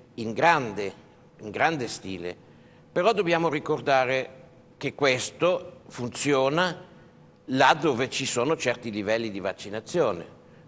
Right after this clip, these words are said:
perché quando andiamo sotto questi livelli di protezione di comunità, importare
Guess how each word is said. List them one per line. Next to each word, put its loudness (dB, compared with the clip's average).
perché -10
quando 4
andiamo 4
sotto -2
questi -6
livelli 0
di -10
protezione -4
di -10
comunità, 0
importare 4